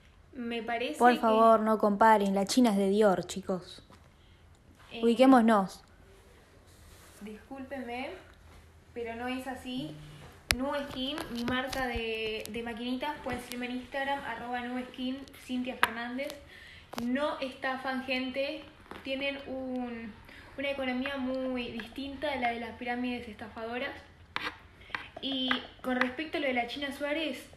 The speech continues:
Speaker 1: tengo que arreglar las cosas. Em, vergüenza me da lo que, lo que hace ella, que es vender productos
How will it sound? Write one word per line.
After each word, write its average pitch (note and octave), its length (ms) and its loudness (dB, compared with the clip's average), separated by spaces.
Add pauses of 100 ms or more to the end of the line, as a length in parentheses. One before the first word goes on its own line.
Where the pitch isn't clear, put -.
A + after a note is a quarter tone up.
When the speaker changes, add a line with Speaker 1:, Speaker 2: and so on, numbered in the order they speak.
Speaker 1:
tengo C4 220 -4
que B3 80 -6
arreglar A3+ 340 -6
las A#3+ 160 -6
cosas. G#3 420 -12 (760)
Em, A3+ 640 -8 (160)
vergüenza C4 880 -2
me B3 100 -6
da B3+ 80 -2
lo C4 160 -2
que, A#3 420 -4
lo A#3 120 -4
que B3 100 0
hace C4 220 -2
ella, G#3+ 460 -2 (640)
que B3 380 2
es C#4+ 260 -10
vender B3+ 360 -2
productos C4 800 0